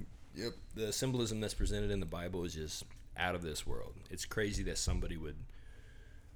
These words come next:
three, three thousand years ago, you know, or thirty-five hundred, whenever the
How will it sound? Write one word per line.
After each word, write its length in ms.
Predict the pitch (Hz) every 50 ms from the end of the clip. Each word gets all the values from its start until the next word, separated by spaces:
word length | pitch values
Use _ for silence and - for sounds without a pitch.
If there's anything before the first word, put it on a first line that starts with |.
| - - - - -
three, 640 | - 107 104 101 95 95 98 98 98 95 92 92 - - - - - - - -
three 240 | 107 110 107 104
thousand 340 | 92 - 95 92 85 82 85
years 220 | 87 82 80 80 80
ago, 340 | 82 80 76 78 76 73 98 - - - - - - - - - - - - - - - - - - -
you 120 | 80 76
know, 140 | 64 64 69 53 - -
or 120 | - 58 69
thirty-five 440 | 69 - 85 80 76 - 82 76 73
hundred, 240 | - - 69 71 73 78
whenever 260 | 78 78 76 76 71
the 180 | 67 73 -